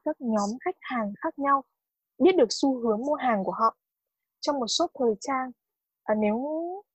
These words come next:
nhiều người thì sẽ thường thích, à, những khách đi xe xịn, ăn mặc sành điệu. Nhưng chị cho rằng những người càng đi xe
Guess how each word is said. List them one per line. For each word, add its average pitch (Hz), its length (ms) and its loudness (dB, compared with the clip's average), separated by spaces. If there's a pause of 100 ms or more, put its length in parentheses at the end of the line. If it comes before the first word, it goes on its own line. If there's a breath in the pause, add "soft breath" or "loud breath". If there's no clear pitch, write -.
(120)
nhiều 262 200 6
người 240 400 6
thì 233 200 -2
sẽ - 220 0 (260)
thường 226 220 2
thích, 359 180 4 (160)
à, 208 120 -2 (220)
những 226 160 -2
khách 370 220 0
đi 262 180 4
xe 269 220 2
xịn, 294 340 4 (320)
ăn 247 240 -4
mặc 208 140 -2
sành 208 320 -2
điệu. 240 240 4 (560)
Nhưng 294 160 0
chị - 180 4
cho 262 160 2
rằng 214 200 0
những 262 160 0
người 247 200 6
càng 226 200 0
đi 254 140 6
xe 269 160 -2